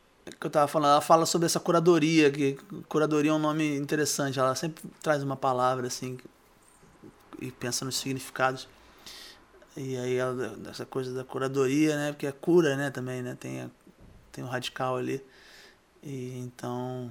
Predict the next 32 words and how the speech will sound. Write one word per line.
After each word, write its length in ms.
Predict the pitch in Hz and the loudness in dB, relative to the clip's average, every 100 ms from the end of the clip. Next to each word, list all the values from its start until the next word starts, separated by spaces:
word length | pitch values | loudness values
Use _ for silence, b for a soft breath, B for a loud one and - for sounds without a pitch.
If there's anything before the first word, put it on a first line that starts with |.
| 110 | -12
a 60 | |
gente 400 | 117 127 120 - | -12 -10 -10 -10
mantém, 560 | 135 127 127 127 131 127 - - - | -8 -10 -8 -10 -10 -10 -16 -18 -4
traz 260 | 127 131 | -2 -2
uma 180 | 135 127 | -2 -4
linha, 500 | 127 131 127 123 113 - b b b b b b | -4 -4 -4 -6 -6 -14 b b b b b b
mas 220 | - 123 127 | -10 -8 -6
estamos 260 | 139 139 | -4 -2
abertos 460 | 160 139 135 - - | 0 2 0 -2 -8
aí 260 | 120 123 | -6 -6
a 140 | 117 117 117 _ - | -8 -12 -18 _ -16
propostas 760 | 113 - 110 123 117 - 113 | -16 -10 -6 -4 -6 -10 -18
e 40 | - | -18
tal. 120 | - - | -20 -10
E 100 | 131 | -6
agora 240 | 135 143 | 0 0
eu 40 | 151 | 0
vou 80 | |
começar 380 | 156 160 139 151 | -2 0 2 4
a, 680 | 160 175 - 156 156 147 139 - B B B B B | 4 6 4 2 2 0 -4 -10 B B B B B
quer 120 | - | -2
dizer, 160 | 143 135 | 2 4
era 140 | 143 | 4
pra 120 | 175 175 | 2 2
ter 180 | 185 | 4
o 100 | 185 | 4
primeiro 380 | 165 156 151 170 | 4 0 2 4
agora, 320 | 165 151 160 | 4 4 4
dia 300 | 151 156 151 - | 4 2 0 -4
dois 480 | 147 156 170 190 151 | 0 6 8 8 6
de 100 | 151 | 2
abril, 580 | 127 135 170 185 143 | 2 2 4 4 2